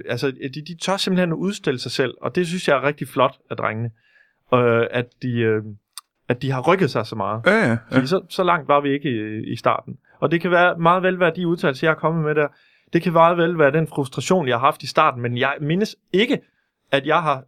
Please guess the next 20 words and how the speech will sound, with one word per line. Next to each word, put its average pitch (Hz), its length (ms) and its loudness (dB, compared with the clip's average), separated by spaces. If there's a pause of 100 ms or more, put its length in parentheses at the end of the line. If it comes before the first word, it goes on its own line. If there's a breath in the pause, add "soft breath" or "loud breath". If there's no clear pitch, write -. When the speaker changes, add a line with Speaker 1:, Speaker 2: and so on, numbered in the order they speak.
Speaker 1:
øh, 127 300 -4
hver, 160 240 2 (360)
øh, 131 100 -8 (140)
eftermiddag 135 460 0
stået 151 260 6
og, 139 60 2 (120)
og 127 120 -6
sagt 123 200 0
perker, 120 360 0
eller 110 260 0
sagt, 123 360 0
"Hvad 127 140 4
skal 143 180 -4
vi 131 80 0
gøre 123 260 4
med 120 160 -2
dem?" 123 140 -4
og 110 80 -2
sådan 131 100 -8
noget. 120 140 -4